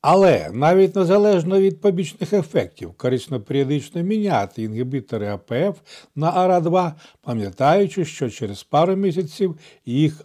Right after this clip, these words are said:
антигіпертензивний ефект може серйозно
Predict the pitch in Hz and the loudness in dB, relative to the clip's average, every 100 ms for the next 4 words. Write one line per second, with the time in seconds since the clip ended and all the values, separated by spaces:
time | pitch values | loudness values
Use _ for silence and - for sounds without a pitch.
0 | - 139 143 131 104 _ 107 98 131 160 | -6 0 0 0 -6 _ -12 -8 -4 -4
1 | 117 104 113 104 117 127 95 92 92 - | -4 -8 -8 -8 -4 -6 -6 -12 -8 0
2 | 202 - _ - _ - 110 113 127 175 | 0 -2 _ -20 _ -12 -6 -4 -4 -4
3 | - 131 107 101 95 107 127 | -2 -2 -2 -2 -6 -8 -10